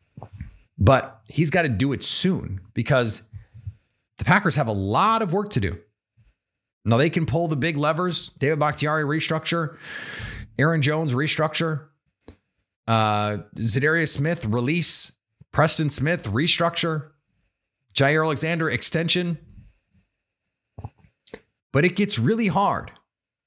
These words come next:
It gets really hard to get fifty million to get back to the cap and then an extra twenty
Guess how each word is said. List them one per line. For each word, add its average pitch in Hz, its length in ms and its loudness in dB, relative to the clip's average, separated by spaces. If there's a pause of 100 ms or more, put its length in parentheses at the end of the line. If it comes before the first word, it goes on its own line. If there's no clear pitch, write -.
(920)
It 185 100 2
gets 220 240 2
really 196 200 0
hard 151 360 0
to 139 80 4
get 135 220 -2
fifty 202 560 -2
million 175 640 -2 (1200)
to 143 100 4
get 131 220 0
back 151 280 0
to 180 80 0
the 165 80 -2
cap 143 580 -4 (120)
and 135 140 0
then 151 100 2
an 147 100 -2
extra 175 320 2
twenty 165 840 -2